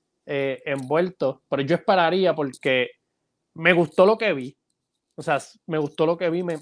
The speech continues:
me encantó, de hecho. Eh, pero yo quiero ver que sea constante. A mí me gustaría empezar la temporada.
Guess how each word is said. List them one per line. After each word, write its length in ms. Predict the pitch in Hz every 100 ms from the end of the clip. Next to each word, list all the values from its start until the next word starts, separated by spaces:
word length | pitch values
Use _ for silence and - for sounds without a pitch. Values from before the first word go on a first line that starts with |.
| 156
me 100 | 151
encantó, 640 | 139 135 123 170 160 135
de 200 | 127 135
hecho. 260 | 165 - 117 _ _ _ _ _
Eh, 240 | - 135 131
pero 120 | 165
yo 120 | 156 151
quiero 160 | 196
ver 140 | 190 180
que 80 |
sea 120 | 170 160
constante. 500 | 151 - 113 113 113
A 80 | 117
mí 80 |
me 80 | 135
gustaría 400 | 156 - 185 180
empezar 340 | 185 - 196 196
la 80 |
temporada. 580 | 196 190 214 233 202 135